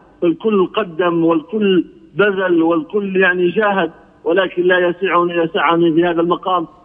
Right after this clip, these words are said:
إلا أن أستذكر، يعني، بعض ال-، ال-، ال-، ال-، ال-، ال-، ال-، المدن، يعني، التي كان لها سبق، آه، الشرف وسبق القد-، القدم في، في، في تقديم الشهداء لله سبحانه وتعالى، وهي مدينة مصراتة.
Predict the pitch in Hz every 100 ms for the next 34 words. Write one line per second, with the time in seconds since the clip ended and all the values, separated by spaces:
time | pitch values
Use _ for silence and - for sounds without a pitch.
0 | - 196 196 190 185 185 - 190 147 196
1 | 180 175 - - - 165 180 180 180 175
2 | 170 190 190 185 180 170 165 160 160 147
3 | - - - 165 165 165 160 160 160 156
4 | 151 - 175 196 220 196 190 175 180 185
5 | 185 185 165 - - 196 202 196 208 196
6 | 180 175 214 190 185 190 180 165 - -
7 | _ 160 170 165 160 160 156 151 139 170
8 | 170 240 214 185 185 175 170 220 190 180
9 | - 185 165 - - - 165 175 - 220
10 | 202 190 - 233 208 202 185 165 196 165
11 | - - 202 202 175 170 196 190 175 220
12 | 196 190 208 196 - 214 208 185 180 180
13 | 190 175 151 160 196 185 175 170 175 180
14 | 175 170 180 175 170 190 170 165 165 190
15 | 190 175 160